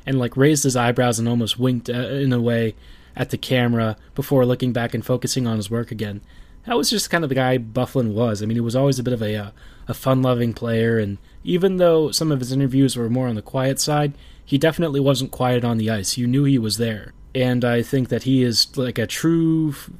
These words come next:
true character. I think that there's never gonna be another player quite like him, and I'm, I'm gonna miss him so much. What he was for this team and this franchise, and what he was to, to me as a hockey fan, I'll never ever forget that. Even if he never laces up again for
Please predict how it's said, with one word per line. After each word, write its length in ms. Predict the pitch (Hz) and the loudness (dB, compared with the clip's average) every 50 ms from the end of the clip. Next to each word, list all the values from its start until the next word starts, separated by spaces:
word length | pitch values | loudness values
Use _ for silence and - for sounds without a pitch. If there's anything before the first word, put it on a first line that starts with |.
| - - - | -20 -16 -10
true 320 | - - 156 156 156 143 | -8 0 2 4 4 2
character. 640 | - - 143 139 131 139 - - - 139 139 143 156 | 2 2 4 4 4 4 2 -2 0 2 2 2 2
I 140 | 143 123 120 | 2 0 -2
think 220 | - - 139 131 | 0 0 -2 0
that 120 | - 120 - | 0 -2 2
there's 220 | 139 139 117 107 | 2 2 2 2
never 220 | 123 123 120 120 117 | 0 0 0 0 0
gonna 180 | 123 120 123 | 0 0 0
be 140 | 117 120 117 | 2 2 2
another 320 | 110 110 113 113 117 113 | 2 2 0 0 0 -2
player 320 | 110 - 131 120 117 117 110 | -2 -2 -2 0 0 0 -2
quite 260 | - 120 117 117 107 | -2 -2 -2 -2 -2
like 240 | 113 113 110 - 135 | -4 -4 -4 -2 -2
him, 160 | 131 135 139 - - - - - - | -4 -4 -6 -8 -20 -20 -20 -20 -10
and 180 | - 139 139 135 | -2 0 2 4
I'm, 200 | 135 139 147 - | 4 4 4 2
I'm 140 | - 143 147 | 0 -2 0
gonna 160 | 160 156 147 | 2 2 2
miss 240 | 139 135 131 - - | 4 2 2 2 0
him 80 | 113 110 | 0 0
so 200 | - 123 117 110 | 0 0 2 0
much. 420 | 107 110 110 101 - - - - - - - - - - - - - | 0 -2 -4 -6 -6 -10 -10 -10 -12 -20 -20 -20 -20 -20 -20 -20 -10
What 180 | - 127 135 135 | -2 0 2 4
he 80 | 151 156 | 4 4
was 240 | 151 151 147 143 | 4 4 2 0
for 140 | - - 143 | 0 -4 0
this 180 | 135 135 120 - | 0 0 0 -2
team 260 | - - 139 131 127 | -2 -2 0 0 2
and 80 | 120 120 | 0 0
this 140 | 113 - | -2 -2
franchise, 760 | - - 127 120 120 113 107 123 117 110 110 110 110 107 - - - - - - - - | -4 -4 -4 -2 -2 -2 -4 -4 -2 -2 -2 -2 -2 -4 -6 -10 -14 -20 -20 -20 -20 -10
and 160 | - 127 123 120 | -4 -2 0 2
what 120 | 127 127 | 4 4
he 60 | 127 | 4
was 280 | 123 123 120 113 - - | 4 4 2 0 -2 -4
to, 320 | - 123 117 113 113 113 - - - | -4 -2 -2 -2 -2 -4 -8 -10 -8
to 120 | - 127 | -4 0
me 180 | 127 131 127 120 | 2 2 2 2
as 160 | 113 104 113 | 0 -2 -4
a 40 | 107 | -6
hockey 360 | - 120 120 - - 135 117 | -4 -4 -6 -4 -6 -8 -6
fan, 420 | - 127 113 110 110 107 104 104 - - - - - - | -4 -4 -4 -2 -2 -4 -6 -8 -12 -20 -20 -20 -20 -12
I'll 120 | - 135 135 | -4 -2 0
never 280 | 127 127 123 131 135 | 2 2 2 0 0
ever 180 | 123 120 113 107 | -2 -2 -4 -6
forget 400 | - - 117 107 117 110 - - | -8 -10 -6 -4 -4 -4 -4 -8
that. 240 | 107 101 98 - - - - - - - - - - | -12 -10 -10 -14 -18 -20 -20 -20 -20 -20 -20 -18 -6
Even 340 | - 143 151 147 160 160 | 0 2 2 4 4 2
if 120 | 143 131 - | 0 0 0
he 100 | 147 143 | 0 2
never 300 | 135 131 131 123 127 127 | 2 2 2 2 0 0
laces 340 | 123 127 123 - 131 123 123 | 2 0 0 0 -2 -2 -2
up 160 | 127 120 - | -2 -2 -2
again 260 | 117 123 123 120 120 | -2 0 0 0 0
for 380 | 117 - 123 113 110 110 104 | -2 -4 -4 -2 -2 -4 -6